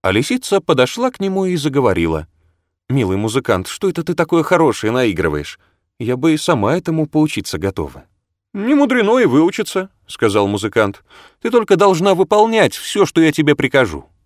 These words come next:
«О, господин музыкант», — отвечала лиса, — «я тебя буду слушаться, как ученик слушает мастера». «Так ступай за мной», — сказал музыкант.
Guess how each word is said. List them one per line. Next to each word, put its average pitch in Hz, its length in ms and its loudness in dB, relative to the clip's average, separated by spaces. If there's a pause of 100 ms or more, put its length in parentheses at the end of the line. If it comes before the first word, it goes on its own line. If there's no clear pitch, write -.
(1040)
«О, 156 260 2
господин 160 460 0
музыкант», — 143 580 0
отвечала 104 460 0
лиса, — 98 400 -4 (500)
«я 95 140 -4
тебя 110 220 2
буду 113 200 -2
слушаться, 156 540 -2
как - 300 -6
ученик 156 500 -2
слушает 151 400 0
мастера». 95 540 -2 (880)
«Так - 180 -4
ступай 226 360 2
за 226 140 4
мной», — 262 300 0 (380)
сказал 80 380 -2
музыкант. 80 560 -6